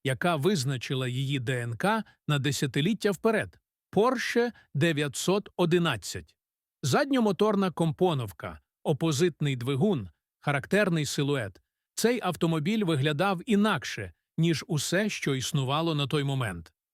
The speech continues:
Спочатку дев'ятсот одинадцять викликав суперечки,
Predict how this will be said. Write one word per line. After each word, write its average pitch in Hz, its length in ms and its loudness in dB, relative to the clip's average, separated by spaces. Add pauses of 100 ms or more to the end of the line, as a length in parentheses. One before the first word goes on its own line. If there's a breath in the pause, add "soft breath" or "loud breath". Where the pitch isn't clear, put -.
(260)
Спочатку 208 760 2
дев'ятсот 165 840 0
одинадцять 143 720 -2 (200)
викликав 151 580 0
суперечки, 127 840 -4